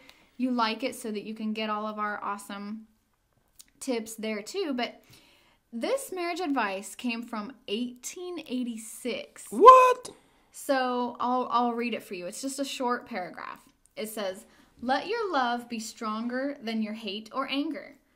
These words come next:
Speaker 1: Learn the wisdom of compromise, for it is better to bend a little than to break.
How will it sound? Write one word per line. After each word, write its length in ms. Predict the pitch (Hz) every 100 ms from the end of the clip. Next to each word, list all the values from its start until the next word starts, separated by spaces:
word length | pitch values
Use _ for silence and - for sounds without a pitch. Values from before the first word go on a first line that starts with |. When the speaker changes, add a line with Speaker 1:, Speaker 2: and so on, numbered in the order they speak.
| _ _
Speaker 1:
Learn 720 | 226 226 220 262 330 392 415
the 120 | 392 359
wisdom 480 | 269 254 240 247
of 240 | 247 214 -
compromise, 1000 | - 220 202 214 - - - - 214 - _ _
for 220 | - 240
it 240 | - 294
is 180 | 349 339
better 440 | 214 - 196 226 277
to 160 | 262
bend 400 | 190 - 170 214
a 80 | 269
little 460 | 262 262 302 370 -
than 220 | 208 208 202
to 120 | 190
break. 640 | 175 180 127 - - -